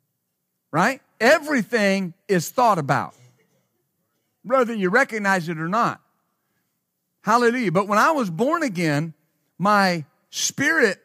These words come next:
was saved. I was saved. My spirit was saved, but not my soul. That's so important because what many believers are attributing to Satan is just their minds not being renewed. Hallelujah.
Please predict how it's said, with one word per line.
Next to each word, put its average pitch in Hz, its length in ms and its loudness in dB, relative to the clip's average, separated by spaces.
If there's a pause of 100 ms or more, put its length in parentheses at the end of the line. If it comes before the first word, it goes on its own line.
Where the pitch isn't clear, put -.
was 185 240 -2
saved. 233 540 0
I 247 200 4
was 202 220 -6
saved. 180 300 -4
My 196 140 0
spirit 269 400 -4
was 180 100 -8
saved, 170 240 -4
but 190 120 -6
not 196 180 -2
my 202 100 0
soul. 247 340 -2 (320)
That's 226 240 2
so 233 280 -2
important 214 420 -2
because 196 320 -4 (240)
what 220 240 -2
many 247 240 -2
believers 214 460 -4
are 202 100 2
attributing 190 640 -6
to 160 100 -8
Satan 262 380 -4
is 156 140 -6
just 170 260 -8
their 180 140 -2
minds 180 420 -6
not 127 220 -8
being 113 240 -6
renewed. 104 340 -10 (2250)
Hallelujah. 165 680 0